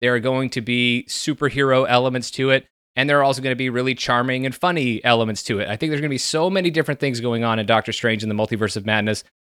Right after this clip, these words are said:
so many different tones to try and wrangle and strike a balance between.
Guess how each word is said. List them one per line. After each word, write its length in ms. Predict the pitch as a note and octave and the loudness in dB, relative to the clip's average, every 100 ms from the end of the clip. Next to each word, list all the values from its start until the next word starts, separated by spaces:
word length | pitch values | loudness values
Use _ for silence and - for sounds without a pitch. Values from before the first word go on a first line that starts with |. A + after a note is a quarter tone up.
| - | -2
so 180 | - E3 | 2 6
many 200 | F3+ D#3 | 6 4
different 340 | D3 C#3 - | 2 0 -6
tones 500 | - C#3+ D3 B2+ A#2 | -2 0 2 0 -2
to 100 | - | -6
try 300 | A2+ - A#2+ | -4 2 4
and 220 | A#2 G#2+ | 4 2
wrangle 560 | G2+ C3 D3 A2 G#2+ G#2+ _ _ | 2 2 2 0 0 -4 _ _
and 100 | A2 | -4
strike 300 | - C#3 B2+ | 0 4 4
a 60 | G#2+ | 4
balance 340 | A#2+ C#3 D3 | 4 4 2
between. 480 | - A#2 A#2+ A2+ A#2 | -2 -6 -4 -2 -2